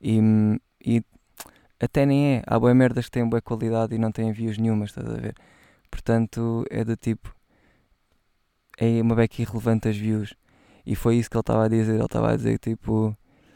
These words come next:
que o Tiagovski não conseguia bater a sua pessoa, estás a ver? E eu senti essa merda e achei mesmo, "Ah, porque o que conta é a pessoa, não é a puta das views", estás a ver? E com isto,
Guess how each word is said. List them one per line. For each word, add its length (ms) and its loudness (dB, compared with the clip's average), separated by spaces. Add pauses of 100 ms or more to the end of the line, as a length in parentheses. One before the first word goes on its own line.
(360)
que 80 -2
o 60 2
Tiagovski 680 2
não 160 4
conseguia 500 0
bater 580 0 (1160)
a 100 2
sua 640 -2
pessoa, 420 -4
estás 280 -8
a 60 -8
ver? 260 -8 (640)
E 140 -2
eu 80 2
senti 360 0
essa 260 -2
merda 260 0
e 100 0
achei 220 -2
mesmo, 300 0
"Ah, 200 -2
porque 280 -8
o 40 -6
que 80 -14
conta 320 -2
é 180 0
a 40 -4
pessoa, 560 -4 (100)
não 200 -2
é 260 -4 (560)
a 100 -4
puta 380 0
das 140 2
views", 400 -4
estás 280 -10
a 60 -8
ver? 280 -10 (1080)
E 160 0
com 280 4
isto, 440 -2